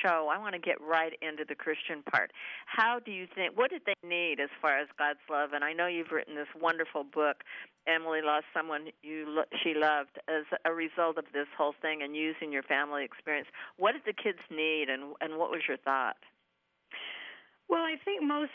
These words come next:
Speaker 2: of all that they le-, they need loving kindness, and they need a hope for their future. Um,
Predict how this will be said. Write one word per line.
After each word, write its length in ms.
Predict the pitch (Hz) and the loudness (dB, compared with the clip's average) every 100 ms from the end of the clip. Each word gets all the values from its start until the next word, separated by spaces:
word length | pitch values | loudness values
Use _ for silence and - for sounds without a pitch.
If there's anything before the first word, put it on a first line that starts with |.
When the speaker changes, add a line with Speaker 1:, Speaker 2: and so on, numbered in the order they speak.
| 330 | -2
Speaker 2:
of 100 | 285 | -2
all 180 | 302 | -2
that 180 | 294 262 | -2 -2
they 160 | 247 233 | 0 0
le-, 260 | 220 220 - | 0 -2 -2
they 120 | 233 226 | -2 0
need 220 | 226 208 | -2 -2
loving 400 | 208 196 202 202 | -2 -2 -4 -4
kindness, 680 | - 214 208 196 294 311 277 - - - - - - - - 220 | -2 -2 -2 -2 -2 -4 -6 -10 -18 -20 -18 -16 -18 -20 -4 -2
and 160 | 220 | 0
they 100 | 214 | 0
need 420 | 208 226 240 220 320 - - | 0 0 0 -2 -4 -6 -4
a 120 | 214 | -4
hope 360 | - 233 214 - - | 0 -2 -2 -6 -6
for 120 | 226 | -2
their 180 | 214 202 - | -2 -4 -4
future. 540 | 214 208 - 294 196 - - - _ _ _ _ _ - | -2 -2 -2 -4 -4 -6 -14 -20 _ _ _ _ _ -4
Um, 520 | 226 208 208 208 | -2 0 -2 -4